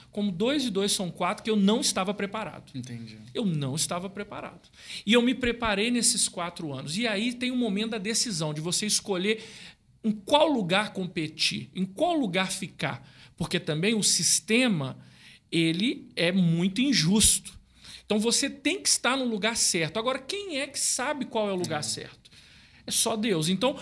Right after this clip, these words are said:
Speaker 1: quando eu tomei a decisão de ficar aonde eu fiquei e fui eleito, a maioria das pessoas disseram que eu errei.
Speaker 2: Entendi.
Speaker 1: Que não era aquele lugar.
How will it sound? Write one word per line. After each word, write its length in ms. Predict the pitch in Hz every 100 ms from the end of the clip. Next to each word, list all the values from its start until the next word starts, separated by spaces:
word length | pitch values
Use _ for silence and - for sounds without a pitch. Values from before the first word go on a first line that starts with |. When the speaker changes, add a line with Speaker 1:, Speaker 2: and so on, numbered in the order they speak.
| -
Speaker 1:
quando 280 | - 349 392
eu 120 | 302
tomei 460 | - 240 202 233 320
a 40 |
decisão 480 | 233 226 - 165 165
de 120 | 160
ficar 400 | - 165 - 170
aonde 340 | 165 214 330 277
eu 80 | 233
fiquei 480 | - - 165 151 202
e 80 |
fui 300 | 190 - 269 220
eleito, 540 | 175 240 247 - - - - -
a 80 |
maioria 600 | 208 240 262 233 262 - -
das 180 | 262
pessoas 680 | - 196 - 214 233 214 - - -
disseram 500 | 196 208 - 202 220
que 140 | - 202
eu 120 | 226
errei. 400 | 202 170 156 - -
Speaker 2:
Entendi. 440 | 131 131 123 123
Speaker 1:
Que 100 | 120
não 260 | 214 262 330
era 200 | 254 294
aquele 260 | - 240 214
lugar. 420 | 175 139 113